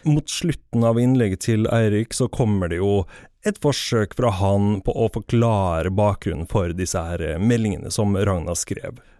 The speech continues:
Han skriver: «Når det gjelder innholdet i S M S-ene, så skjønner vi at dette manifesterer seg på en merkelig måte.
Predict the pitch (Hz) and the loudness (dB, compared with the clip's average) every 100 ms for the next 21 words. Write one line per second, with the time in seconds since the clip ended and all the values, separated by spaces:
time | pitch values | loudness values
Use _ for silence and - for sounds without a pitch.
0 | _ 117 131 - 120 90 78 - _ _ | _ -2 -2 0 0 2 -2 -8 _ _
1 | 117 107 113 113 98 107 110 107 98 92 | 0 4 4 4 2 4 4 4 2 0
2 | 98 107 107 - 107 104 117 - - 104 | 2 2 0 0 -2 0 -2 -2 0 2
3 | 143 170 - - 120 - 147 98 87 92 | 2 0 -6 -4 -2 0 0 2 2 2
4 | - 104 135 - 98 92 95 92 117 - | 0 0 -2 0 2 2 2 2 -2 0
5 | 151 107 80 - 90 - 110 101 101 101 | 2 2 0 -2 -2 -2 0 2 4 4
6 | 131 120 - - - 98 117 - - - | 2 -2 -10 -8 -2 2 2 0 -4 -8